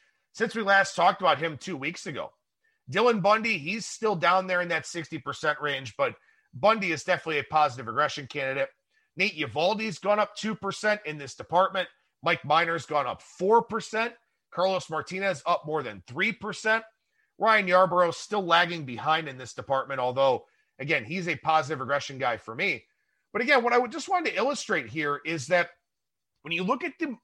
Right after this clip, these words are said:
extreme outliers, again, you have a much higher degree of confidence with these guys than you would with a lot of other guys. They will get better.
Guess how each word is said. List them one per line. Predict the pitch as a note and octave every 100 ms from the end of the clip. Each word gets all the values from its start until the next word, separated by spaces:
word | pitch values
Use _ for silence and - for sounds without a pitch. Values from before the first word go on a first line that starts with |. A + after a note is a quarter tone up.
| -
extreme | F#3+ - - - - D#3+ G#3+ C4 C#4 D4 D4 _ _ -
outliers, | G3+ A3+ - C3 F#2+ B1+ A1 - - _ _ _ _
again, | C#3 C3+ A3 F3+ F#2 _ _ _
you | A3
have | G3
a | G3
much | F#3+ C4
higher | - D3+ G3+ C4+ D4
degree | C4+ A3+ A#3 A#3
of | F3+
confidence | - F3 G#3+ - E3+ C#3
with | D3+ F3+
these | D#3+ C#3+
guys | - C#3 C3 A#2+ - _ _ _
than | E3+
you | G3+ G3
would | G3
with | F3+ E3+
a |
lot | E3 D#3
of | C#3
other | C3+ B2
guys. | G2 C#2+ -
They | D3 E3+
will | D#3+ G3+
get | E3 F3+ -
better. | C#3+ G2+